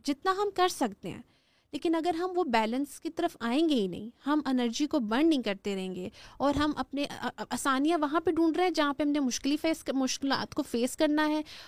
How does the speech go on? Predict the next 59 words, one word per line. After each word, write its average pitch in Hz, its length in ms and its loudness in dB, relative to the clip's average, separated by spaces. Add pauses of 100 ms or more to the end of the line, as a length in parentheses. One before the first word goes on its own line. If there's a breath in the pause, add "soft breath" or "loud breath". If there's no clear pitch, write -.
اور 277 140 2
جہاں 262 340 0
پہ 320 160 -2
ہم 302 260 0
مشکلات 247 520 0
کو 294 120 0
آسانی 247 500 0
سے 302 100 -4
پیچھے 269 300 -4
کر 294 120 0
سکتے 285 260 -2
ہیں، 277 80 4
وہاں 247 280 0
پہ 277 120 -2
ہم 220 240 -4
آسانیاں 208 400 -4
نہیں 233 180 0
لا 220 200 0
رہے 214 80 -2
ہیں۔ 214 100 -4 (220 loud breath)
اب 240 140 -2
اس 262 120 -4
کی 285 60 0
ایگزامپل 262 400 2
دے 285 80 2
دیتی 285 200 -2
ہوں، 269 100 -2
بچے 285 360 -2
کے 339 100 -4
ساتھ 294 260 -2
آپ 240 220 -2
کو 302 80 -2
مشکل 277 500 -2
چلنا 254 460 0
ہے، 277 180 0 (280 loud breath)
آپ 226 260 0
کو 302 100 -2
چیلنجز 233 500 0
کو 294 80 -2
فیس 277 320 -2
کرنا 254 360 0
ہے، 277 100 2
مشکلات 240 540 0
کو 269 60 -10
فیس 294 240 -2
کرنا 302 240 2
ہے، 247 60 -2 (260 loud breath)
وہاں 269 160 6
پہ 254 140 0
آپ 208 120 2
آسانیاں 220 340 -2
ڈھونڈ 294 200 2
لیتے 294 300 2
ہیں، 294 260 0
آ، 247 60 -6
آ، 220 420 -2
کوکو 240 320 0
میلن 269 280 2
لگا 247 300 4